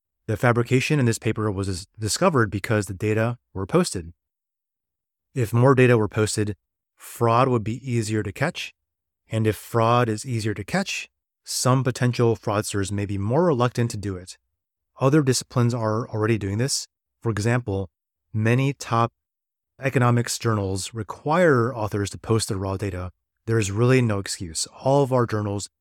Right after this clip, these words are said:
should require data posting. Until that day comes, all of us have a role to play. As authors and co-authors, we should always make all of our data publicly available. And as editors and reviewers, we can ask for data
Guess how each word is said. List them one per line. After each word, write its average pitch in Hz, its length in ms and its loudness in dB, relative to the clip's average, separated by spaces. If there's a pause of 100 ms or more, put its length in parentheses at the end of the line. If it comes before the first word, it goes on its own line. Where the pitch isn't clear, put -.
should 143 300 2
require 107 500 0 (260)
data 98 300 -2
posting. - 380 -12 (960)
Until 107 300 -2
that 107 120 2
day 101 140 -2
comes, 156 440 0 (120)
all 127 160 2
of 127 60 4
us 123 120 -2
have 107 140 0
a 104 40 -2
role 101 160 -2
to 95 80 -10
play. 123 520 0 (280)
As 107 160 -6 (100)
authors 127 460 2
and 104 80 -4
co-authors, 147 540 2
we 113 120 0
should 117 260 0
always 147 380 0
make 120 360 -2
all 139 160 4
of 135 80 0
our 131 80 4
data 113 240 0
publicly 110 440 -6
available. 95 500 -10 (540)
And 117 160 2
as 107 220 2
editors 135 380 4
and 101 180 -4
reviewers, 156 520 2 (400)
we 120 100 -2
can 120 280 -2
ask 135 300 0
for 131 140 2
data 110 400 2